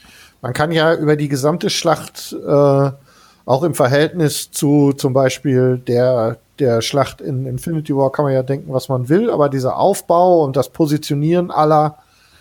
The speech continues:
ähm, auch inklusive, ähm, auch inklusive dem, in Anführungszeichen, der blauen,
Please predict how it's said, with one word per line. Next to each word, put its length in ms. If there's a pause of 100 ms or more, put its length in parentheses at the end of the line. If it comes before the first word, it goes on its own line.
(180)
ähm, 480
auch 280
inklusive, 1300
ähm, 520 (840)
auch 160
inklusive 920
dem, 520
in 160
Anführungszeichen, 920
der 120
blauen, 680